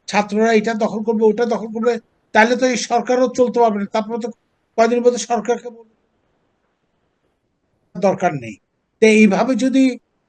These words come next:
মানে সবকিছুতে মানে মেনে নেয়,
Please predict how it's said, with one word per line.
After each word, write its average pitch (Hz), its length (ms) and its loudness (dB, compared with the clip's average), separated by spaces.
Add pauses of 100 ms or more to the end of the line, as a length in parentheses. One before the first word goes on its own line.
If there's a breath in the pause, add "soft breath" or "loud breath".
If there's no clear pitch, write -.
(220)
মানে 190 180 2
সবকিছুতে 233 920 2 (460)
মানে 185 420 -4 (480)
মেনে 233 300 6
নেয়, 180 300 2